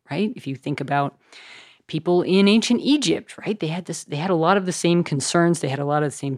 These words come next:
problems, but they were in a different setting. And so you can think about what changes, what doesn't change, how would we behave if we were in a different environment? Uh, what stays constant, what needs to be changed or might benefit from being changed.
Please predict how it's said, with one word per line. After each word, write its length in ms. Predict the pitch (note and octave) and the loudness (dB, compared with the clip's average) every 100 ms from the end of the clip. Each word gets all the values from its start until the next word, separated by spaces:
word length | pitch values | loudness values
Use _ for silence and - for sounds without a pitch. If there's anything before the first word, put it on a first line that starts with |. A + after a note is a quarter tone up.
| - | -6
problems, 640 | - F3 E3+ E3 E3 - - - - - - | 0 2 4 2 2 -4 -16 -20 -20 -20 -10
but 100 | E3 | 0
they 120 | G3 | 2
were 60 | G3+ | 4
in 40 | |
a 60 | G3+ | 4
different 280 | F3 D#3+ D3+ | 2 0 -4
setting. 520 | - D3+ D3 - - - | -4 -4 -4 -8 -12 -8
And 180 | C#3+ | -6
so 160 | - D3+ | -4 -2
you 160 | D3 C#3 | -2 -4
can 160 | C3+ | -10
think 240 | B2 D#3 C#3 | -8 -8 -6
about 340 | C3+ C3 - | -6 -8 -6
what 220 | D3+ C#3 | -6 -6
changes, 500 | - D3+ D#3+ E3 D#3 | -6 0 0 0 -4
what 220 | - - | -8 -8
doesn't 320 | C#3 E3+ F3 D3+ | -2 0 0 -2
change, 460 | - D#3 D#3 D3+ | -4 -2 0 -2
how 280 | - C#3+ D3+ | -4 -2 0
would 180 | D3+ C#3 | 0 -2
we 160 | D3 | -6
behave 540 | B2+ C3 - D#3+ E3+ D#3 | -8 -14 -6 0 0 0
if 140 | C#3 | -4
we 100 | C#3+ | -4
were 140 | C#3 C3+ | -4 -4
in 220 | C3+ C3+ _ | -4 -6 _
a 40 | D3 | -14
different 440 | C#3 D3 C#3+ C#3 | -10 -8 -6 -6
environment? 720 | C3+ C#3+ E3+ F#3+ F#3+ F#3+ - - - - - - - | -8 -4 0 2 2 0 -6 -18 -18 -16 -18 -20 -16
Uh, 140 | - | -8
what 200 | C#3 G#3+ | 0 2
stays 300 | - B3 A3+ | 2 0 0
constant, 480 | - G3 G3+ - F#3+ | 2 2 2 2 0
what 340 | D3 D3+ D#3 - _ _ - | -2 -6 -8 -18 _ _ 0
needs 340 | F3 A3 G3+ | 4 4 2
to 100 | - | -2
be 160 | F3+ F3 | -2 -2
changed 480 | - D#3+ D#3+ E3 D#3 | 0 2 2 0 0
or 120 | D3 | -2
might 380 | D3 D3+ - C3+ | 0 0 -2 -2
benefit 420 | E3 E3+ - C#3 | 0 0 -2 -8
from 220 | - C#3+ | -4 -4
being 320 | C#3+ C#3+ C#3+ | -2 0 0
changed. 680 | C#3 D3 C#3 C3+ D3 F#3 - | -2 -4 -2 -2 -2 -4 -6